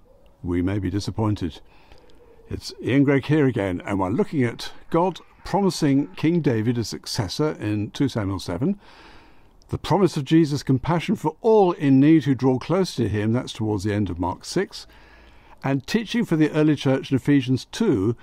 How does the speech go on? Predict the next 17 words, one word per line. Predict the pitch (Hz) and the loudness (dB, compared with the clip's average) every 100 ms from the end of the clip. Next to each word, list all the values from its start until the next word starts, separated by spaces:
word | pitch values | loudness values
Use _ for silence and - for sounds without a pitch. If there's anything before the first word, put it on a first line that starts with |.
| - - | -16 -2
that | 143 139 | 0 2
all | 202 214 | 4 4
who | 147 151 | 4 0
simply | - - 254 - 196 | 0 0 0 2 2
believe | 170 147 143 | 4 4 4
in | 139 | 4
Jesus | 127 143 139 139 - | 4 4 4 0 -2
are | 117 117 | -4 -4
promised | - 165 190 165 - - | -4 0 2 2 0 -4
access | 175 - - 165 180 - | -4 -4 -6 -2 -2 -2
to | - | -2
the | 139 127 | -2 0
Father | 139 131 127 135 - - - - | 0 0 0 -2 -2 -18 -16 -6
without | 117 127 127 - | 0 0 -2 -6
favoritism | - 165 165 147 151 139 139 135 - | 0 0 2 0 2 2 2 0 0
or | 117 120 | 0 0
discrimination. | 117 110 - 113 95 90 87 - 76 | -2 -4 -2 -2 0 -4 -6 -6 -8